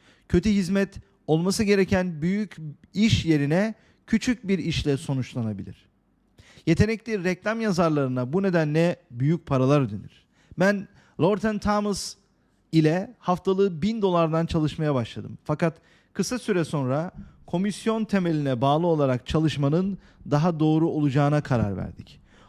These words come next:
Ondan sonra ajans yalnız kar sağlayan hizmetlerim için para ödedi. Öte yandan ben de hak ettiğimi almış oldum.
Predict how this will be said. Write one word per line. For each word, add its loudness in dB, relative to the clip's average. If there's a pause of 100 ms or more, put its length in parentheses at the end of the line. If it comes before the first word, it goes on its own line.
Ondan 2
sonra 2
ajans 2
yalnız 0
kar 0
sağlayan -2
hizmetlerim 0
için 0
para -2
ödedi. -8 (560)
Öte 2
yandan 2 (280)
ben 2
de 0
hak -2
ettiğimi 0
almış 0
oldum. -14